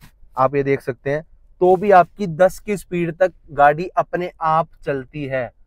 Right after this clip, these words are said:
आपको कुछ भी नहीं करना पड़ता। ये चीज़ बहुत बढ़िया है इसके अंदर। और ये वाला पैर जो है almost भाई लोगों क्या कर, लोग क्या करते हैं, धोखा हो जाता है लोगों को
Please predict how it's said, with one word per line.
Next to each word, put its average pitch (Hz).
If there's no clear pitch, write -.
आपको 139
कुछ 160
भी 143
नहीं 156
करना 139
पड़ता। 135
ये 156
चीज़ 160
बहुत 131
बढ़िया 123
है 120
इसके -
अंदर। 123
और 156
ये 156
वाला 185
पैर 180
जो 175
है 180
almost 190
भाई 196
लोगों 190
क्या 185
कर, 180
लोग 170
क्या 175
करते 165
हैं, 185
धोखा 151
हो 160
जाता 135
है 147
लोगों 143
को 160